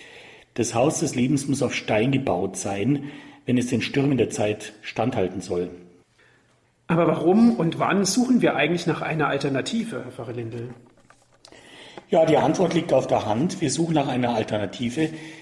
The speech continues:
Speaker 1: wenn es nicht wirklich gut geht und besser anders weiterlaufen sollte. Damit bringt jede Alternative etwas anderes, daher auch der Name in den Blick. Alter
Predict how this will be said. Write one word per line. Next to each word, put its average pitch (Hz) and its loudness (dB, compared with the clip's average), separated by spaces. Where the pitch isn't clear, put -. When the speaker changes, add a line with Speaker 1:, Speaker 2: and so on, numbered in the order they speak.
Speaker 1:
wenn 135 4
es 131 2
nicht 143 0
wirklich 143 0
gut 170 -4
geht 190 0
und 143 -2
besser 135 0
anders 131 0
weiterlaufen 98 -2
sollte. 92 -4
Damit 135 2
bringt 135 0
jede 135 -2
Alternative 120 -2
etwas 113 -4
anderes, 123 0
daher 117 2
auch 110 0
der 107 -2
Name 95 2
in 113 0
den 95 -2
Blick. - -8
Alter 139 2